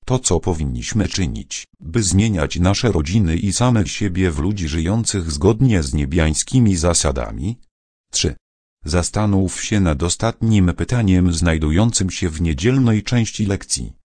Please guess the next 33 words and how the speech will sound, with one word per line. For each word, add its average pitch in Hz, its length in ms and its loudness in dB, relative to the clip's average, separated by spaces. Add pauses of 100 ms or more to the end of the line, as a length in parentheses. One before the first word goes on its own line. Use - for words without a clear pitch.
(400)
Jaka 104 260 4
logika 98 420 0
przyświeca - 600 -2
pesymizmowi 82 840 0
tych, - 360 0 (220)
którzy 78 300 -2
nie 73 180 2
wierzą 95 380 2
w 64 60 -8
życie 82 360 -2
wieczne? 62 500 -6 (500)
Wydaje 76 480 0
się, 71 300 -2 (200)
że 90 160 2
niektórzy 95 480 0
z - 60 -2
tych 87 200 -4
ludzi 120 320 -4
wiodą 117 440 0
w 71 80 -6
miarę 76 340 0
szczęśliwe 73 640 -2
życie, 65 440 -6 (260)
choć - 400 -4
nie 98 180 0
mają 110 320 2
żadnej 69 440 -2
nadziei 71 480 -2
na 80 160 2
wieczność. 80 760 -6 (500)
Jak 123 240 -2
to 95 140 4
możliwe? 101 540 -2